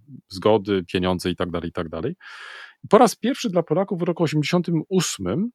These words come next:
pojawiła się możliwość pojechania do Berlina Zachodniego bez, e, wizy, tylko praktycznie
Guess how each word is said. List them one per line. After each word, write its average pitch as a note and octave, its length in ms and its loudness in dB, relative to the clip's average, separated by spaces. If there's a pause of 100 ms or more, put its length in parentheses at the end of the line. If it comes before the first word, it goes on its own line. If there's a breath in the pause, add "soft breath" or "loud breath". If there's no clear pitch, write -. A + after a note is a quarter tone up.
pojawiła C#3+ 380 -2
się - 140 -4
możliwość C#3+ 720 -2 (380 soft breath)
pojechania D#3+ 460 6
do C3+ 100 6
Berlina C#3+ 360 4
Zachodniego A#2 800 0 (160)
bez, - 400 2
e, D3+ 320 2 (240)
wizy, F#2+ 260 0
tylko A#3+ 460 0 (360)
praktycznie C3+ 680 2